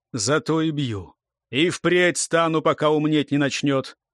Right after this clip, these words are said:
Помолчал, глядя на Радима, не то с жалостью, не то безразлично,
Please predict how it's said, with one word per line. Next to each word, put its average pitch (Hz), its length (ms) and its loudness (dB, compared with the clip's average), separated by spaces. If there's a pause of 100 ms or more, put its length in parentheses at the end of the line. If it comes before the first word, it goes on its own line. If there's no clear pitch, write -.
(720)
Помолчал, 117 760 -6
глядя 160 360 0
на 160 100 0
Радима, 151 500 0
не 139 120 0
то 135 180 -2
с 104 40 -6
жалостью, 156 680 -4
не 143 100 0
то 135 140 -2
безразлично, 127 840 -4